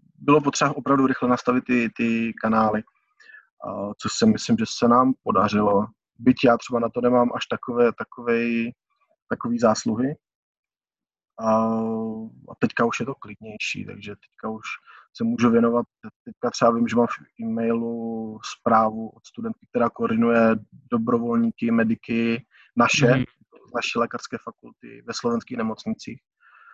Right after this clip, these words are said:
Speaker 1: Tak zas bude nějaká hezká storka určitě na žurnál. <laughs>
Speaker 2: Jo. Jako jenom takhle, kolik tam je zhruba takhle mediků ve slovenských nemocnicích?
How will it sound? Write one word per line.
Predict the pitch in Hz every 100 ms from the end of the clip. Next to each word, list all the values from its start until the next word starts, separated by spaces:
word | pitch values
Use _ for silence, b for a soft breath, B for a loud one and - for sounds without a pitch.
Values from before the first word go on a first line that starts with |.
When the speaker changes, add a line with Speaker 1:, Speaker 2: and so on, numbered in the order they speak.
| b b b -
Speaker 1:
Tak | 117 -
zas | 110 110
bude | 117 113
nějaká | 113 113 - 110 107 -
hezká | - - 117
storka | 113 - 113 110 - 110
určitě | 110 - 107 107
na | 110
žurnál. | 107 107 107 104
<laughs> | 107 - - - - - _ -
Speaker 2:
Jo. | 110 104 _ _ _ _ _ _ _ _ _ _
Jako | _ 156
jenom | 139 143 151
takhle, | 151 139 151
kolik | 147 143 147 -
tam | 151 156
je | 165 180 160 135
zhruba | 123 131 127 120
takhle | 123 123
mediků | 123 120 120 - 117 113
ve | 113 113
slovenských | - 120 117 - 123
nemocnicích? | 120 117 - 113 - 113 104 -